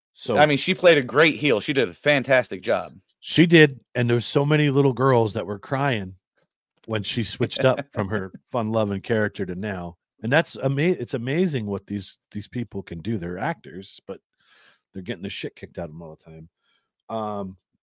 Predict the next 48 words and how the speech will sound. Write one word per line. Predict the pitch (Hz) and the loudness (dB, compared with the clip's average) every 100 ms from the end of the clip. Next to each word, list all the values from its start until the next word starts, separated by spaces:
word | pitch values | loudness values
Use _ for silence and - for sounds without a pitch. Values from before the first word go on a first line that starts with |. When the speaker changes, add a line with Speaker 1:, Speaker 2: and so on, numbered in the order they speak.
| _ _ _ - | _ _ _ -10
Speaker 1:
the | 110 | -10
current | - 135 135 120 | -6 -6 -6 -6
odds | 123 127 127 | -6 -6 -8
right | 123 | -8
now | 107 131 | -8 -6
is | 113 | -8
Bayley | 90 110 113 123 104 | -8 -6 -6 -6 -8
at | - | -10
fifty-five | 117 113 110 113 113 113 101 - | -14 -14 -12 -10 -8 -10 -14 -14
percent | 113 - 135 135 - _ | -16 -12 -8 -8 -12 _
and | 95 95 90 82 | -12 -10 -10 -8
Becky | 101 95 95 | -8 -4 0
Lynch | 95 92 - | 0 0 -6
at | |
twenty. | - 101 92 80 | -4 -2 -2 -4
So | - 85 | -6 -8
Bayley's | 76 98 101 92 82 | -2 -2 0 -2 -6
heavily | - 101 90 82 | -4 0 0 0
favored | - 85 82 135 | -2 -6 -6 -8
to | - | -10
win | 69 123 | -12 -12
this | 123 - | -14 -14
match. | 98 - - - | -14 -14 -10 -2
Speaker 2:
And | 120 101 - 85 - - | -2 -2 -12 -20 -16 2
that's, | 123 - | 2 2
that's | - 127 127 | 2 2 4
where | 120 104 | 4 4
I | |
would | 110 98 | 2 0
go | 95 92 | -2 -2
with | 90 107 | -2 -4
it. | 95 _ _ _ _ | -4 _ _ _ _
I, | 73 | -10
Speaker 1:
Yep. | 80 - | -10 -4
Speaker 2:
I'd | 113 120 123 | 2 2 0
pick | 135 101 | -4 0
Bayley | 110 104 98 | 0 0 -2
in | 95 | -4
that. | 98 104 - _ _ _ - | -6 -8 -10 _ _ _ -10
Speaker 1:
Yep. | 82 - _ _ _ - | -10 -12 _ _ _ -10
Speaker 2:
Because | 123 147 135 | 0 0 0
she's | 147 139 | -4 -6
done | 101 139 156 | 0 0 0
so | 139 143 135 | 0 0 2
much | 131 - - | 0 0 -8
to | 127 | -6
put | - 139 | 0 2
over | 131 135 117 117 110 110 | 4 2 0 -2 -2 -4